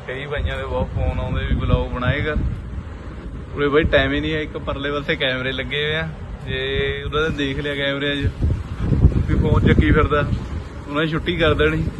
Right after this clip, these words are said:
ਫਿਰ ਵਲੌਗ ਵੀ ਬਣਨੇ। ਤੇ ਉਹਦੇ ਕਰਕੇ ਬਈ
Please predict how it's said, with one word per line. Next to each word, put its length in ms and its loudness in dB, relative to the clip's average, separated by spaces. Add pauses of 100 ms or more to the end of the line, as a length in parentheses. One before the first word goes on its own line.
ਫਿਰ 100 4
ਵਲੌਗ 320 6
ਵੀ 100 2
ਬਣਨੇ। 540 0 (1900)
ਤੇ 60 -8 (120)
ਉਹਦੇ 220 -8
ਕਰਕੇ 300 -8
ਬਈ 140 -8